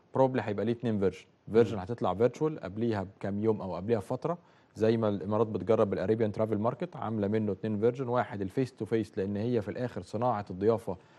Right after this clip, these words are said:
Speaker 1: أو صناعة السياحة قايمة على البيرسونال ريليشن شيبس، العلاقات ما بين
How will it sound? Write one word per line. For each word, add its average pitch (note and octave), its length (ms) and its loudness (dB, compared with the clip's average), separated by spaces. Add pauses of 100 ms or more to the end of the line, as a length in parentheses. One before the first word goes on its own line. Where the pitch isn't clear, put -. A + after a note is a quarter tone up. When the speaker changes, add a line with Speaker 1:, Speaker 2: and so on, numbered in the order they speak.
(160)
Speaker 1:
أو F#2+ 80 -8
صناعة G#2+ 340 0
السياحة G2 480 0 (520)
قايمة A#2+ 320 4
على G2+ 400 0 (100)
البيرسونال G#2+ 540 0
ريليشن A2 340 2
شيبس، - 320 -12
العلاقات F#2+ 640 0
ما G#2 100 2
بين G2+ 440 0